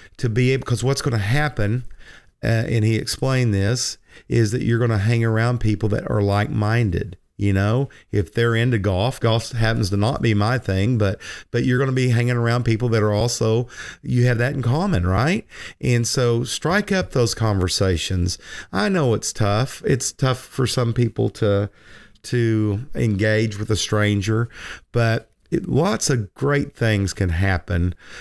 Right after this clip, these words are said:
from getting outside your comfort zone. And your, and, and that, that's true in retirement. And so, um, there's something else, this article, and it's a little different, Tony. I'm gonna jump to a different subject, a li-, same subject, but a, a different aspect.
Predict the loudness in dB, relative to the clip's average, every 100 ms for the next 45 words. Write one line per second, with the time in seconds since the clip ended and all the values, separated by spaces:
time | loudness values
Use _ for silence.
0 | -18 -6 -2 0 2 2 2 2 0 -2
1 | 0 2 2 0 0 -2 0 -2 0 0
2 | 0 -2 -6 -8 -4 0 0 0 -2 -2
3 | 0 0 2 2 0 -2 -2 -2 -4 -4
4 | 0 2 2 0 -2 -2 -2 2 2 0
5 | -4 -10 -12 -4 -2 0 0 2 2 0
6 | -6 -18 -12 -2 0 2 0 -4 -8 -2
7 | 0 2 0 2 2 0 0 0 0 0
8 | 0 0 0 0 0 0 0 -2 -2 0
9 | 0 2 2 2 2 0 -2 -4 0 0
10 | 0 -2 -4 -2 0 0 0 0 0 0
11 | -4 -6 -2 0 0 0 0 -2 -2 0
12 | 0 -4 -10 -2 0 2 2 0 2 0
13 | 0 0 0 -2